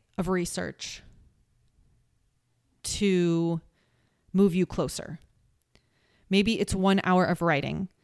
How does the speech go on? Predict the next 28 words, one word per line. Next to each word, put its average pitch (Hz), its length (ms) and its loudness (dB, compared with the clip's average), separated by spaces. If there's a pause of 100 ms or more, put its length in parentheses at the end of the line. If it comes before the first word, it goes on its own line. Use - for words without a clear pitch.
(440)
or 190 160 2
creating, 175 720 0 (560)
or 175 580 2 (960)
maybe 208 340 4
it's, - 220 0
like, 190 240 0 (680)
one 208 240 4
hour 214 280 4
a 202 80 4
day 180 640 4 (180)
or 175 260 0
a - 60 -8
couple 208 300 2
hours 185 340 4
a 165 100 0
week 202 640 0 (180)
to - 100 -4
going 190 280 6
on 180 160 6
dates 160 480 0
if - 160 -4
your 175 100 2
goal 175 240 4
is 170 120 0
to - 80 -4
find 160 180 0
a 165 60 -2
partner. 165 460 -4